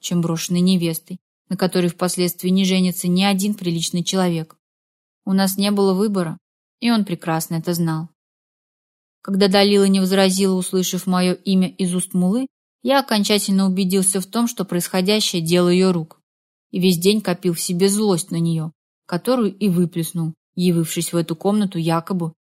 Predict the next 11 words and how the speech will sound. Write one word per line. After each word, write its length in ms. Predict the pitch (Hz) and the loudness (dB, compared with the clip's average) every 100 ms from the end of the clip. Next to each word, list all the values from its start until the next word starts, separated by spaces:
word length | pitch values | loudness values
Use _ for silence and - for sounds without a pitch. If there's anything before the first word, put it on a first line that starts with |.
| - | -8
за 180 | 180 | -2
брачной 440 | 175 170 165 180 180 | 0 0 -2 0 0
ночью. 440 | 170 160 - - - _ _ _ _ - | 0 -2 -8 -18 -20 _ _ _ _ -20
Теперь 300 | - 185 175 | -6 -4 0
даже 260 | 180 175 | 0 2
неудобно 560 | 196 220 180 165 165 165 | 2 2 2 0 0 -2
за 120 | 165 | -2
устроенный 520 | 165 - 185 214 196 | -4 -4 -2 0 2
мной 200 | 170 170 | 0 -2
спектакль. 640 | 165 - - - 160 - 185 _ _ _ _ _ _ _ _ _ _ _ _ _ | -4 -10 -12 -10 -10 -10 -20 _ _ _ _ _ _ _ _ _ _ _ _ _
«Подожди-ка», 680 | 175 202 208 196 190 190 | 0 2 4 2 0 0